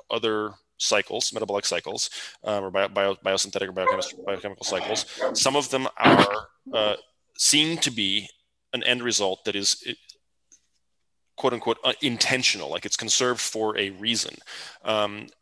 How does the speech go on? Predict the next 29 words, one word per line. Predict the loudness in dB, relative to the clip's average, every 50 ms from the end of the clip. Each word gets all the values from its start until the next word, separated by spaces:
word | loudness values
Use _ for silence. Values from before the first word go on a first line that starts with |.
| _ _ _ _ 0
I | 2 2
would | 2 -2 -4
love | -6 -6 -6 0 2 4 6 6 6 4 2 0 -4 -8 -12 -14 -16 _ _ -10
to | -8
find | -4 0 0 0 2 2 0
out | 0 0 -2
more | -4 -4 -4 -4 -2 -4 -4 -6 -6 -8 -8 -10
about | -4 -2 0 0 0 -2 -4
what | -6 0 2 2 2 2 0 0 0 -2 -6 -18 _ _
compounds | -2 0 0 0 2 2 2 2 0 -2 -4 -2 -2 -2
or, | -2 -2 -2 -2 -2 -4 -6 -10 -10
you | -10 -8 -6
know, | -4 -6 -2
what, | 0 0 0 2 2 0 2 2
what | -2 -2
mineral | 0 -2 0 2 2 0 0
profiles, | 2 0 0 4 4 4 4 4 2
what | 0 -4
minerals | -4 -4 -2 -2 -2 -4
are | -6 -6
being | -6 -8 -6 -6
used | -8 -8 -8 -6 -4 -4 -6
in | -6 -8 -2
what | -2 -2 -2 -2
manner | -6 -2 0 0 2 2 0 -2 -2 -4 -6 -10 -18 -20 -20 -20 -20 -20 _ -4
to | -2 -2 -2 -4 -4 -6 -6 -8 -10 -12 -14 -16 _ -20 -20 -20 -20 _ _ _ _ _ _ _ _ _
lead | -12 -2 0 0 0 0 0 -2
to | -4 -4 -4 -4 -4 -6 -8
the, | -8 -8 -6 -6 -6 -8